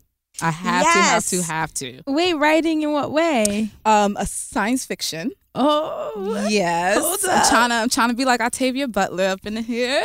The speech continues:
Speaker 1: <laughs> Um, I, I've always,
Speaker 3: so sick.
Speaker 1: yeah, since I was a kid, I've always been into writing
Speaker 3: Mm.
Speaker 1: and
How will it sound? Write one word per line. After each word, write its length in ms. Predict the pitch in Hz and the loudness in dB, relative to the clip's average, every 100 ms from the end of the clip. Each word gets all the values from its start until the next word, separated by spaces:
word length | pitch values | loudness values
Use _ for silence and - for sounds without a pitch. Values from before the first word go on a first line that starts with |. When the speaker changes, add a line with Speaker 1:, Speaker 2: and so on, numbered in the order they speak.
| 508 - | 2 4
Speaker 1:
<laughs> 960 | - 370 370 370 392 370 370 - - - - 277 269 - - - - - - - | 4 4 4 4 4 4 2 4 2 2 0 -2 -2 -4 -4 -4 -6 -6 -6 -2
Um, 400 | 226 220 220 - - | 0 0 -2 -6 -4
I, 180 | 196 202 202 | -2 0 -2
I've 80 | 190 | 0
always, 640 | 180 240 220 233 208 196 | 2 4 2 2 2 0
Speaker 3:
so 200 | 214 208 | -2 -4
sick. 180 | 196 - 185 | -4 -4 0
Speaker 1:
yeah, 240 | 180 170 | 0 -2
since 200 | 170 220 | -6 -4
I 80 | 226 | -4
was 100 | 220 | -4
a 40 | - | -4
kid, 140 | 190 | -4
I've 120 | 165 - | -4 -6
always 600 | 170 180 185 185 175 175 | -2 0 0 0 -4 -6
been 180 | 147 165 | -8 -8
into 240 | 160 - - | -6 -8 -6
writing 560 | 147 156 156 151 151 | -6 -6 -8 -10 -10
Speaker 3:
Mm. 80 | - | -10
Speaker 1:
and 380 | 156 147 156 | -8 -8 -12